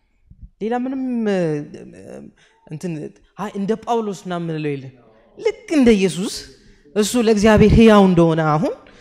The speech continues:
እንደዚሁ ራሳችሁን ምን አድርጉ? ቁጠሩ።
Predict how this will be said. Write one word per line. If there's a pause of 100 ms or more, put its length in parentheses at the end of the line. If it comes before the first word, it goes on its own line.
(180)
እንደዚሁ (180)
ራሳችሁን
ምን
አድርጉ? (680)
ቁጠሩ።